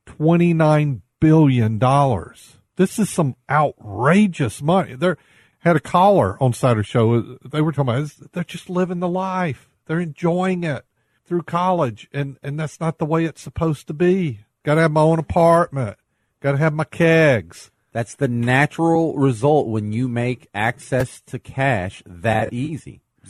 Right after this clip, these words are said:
Speaker 2: But
Speaker 1: New, and they define it as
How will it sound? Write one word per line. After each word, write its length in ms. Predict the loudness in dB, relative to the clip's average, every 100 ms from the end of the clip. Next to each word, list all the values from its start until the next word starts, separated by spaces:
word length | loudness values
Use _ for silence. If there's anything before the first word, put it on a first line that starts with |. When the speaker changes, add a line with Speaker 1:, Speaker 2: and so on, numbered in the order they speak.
| -20 _ _
Speaker 2:
But 200 | 0 2
Speaker 1:
New, 500 | 4 6 6 4 2 2
and 340 | 2 2 2
they 120 | 4
define 440 | 2 0 2 4 4
it 120 | 4
as 220 | 2 0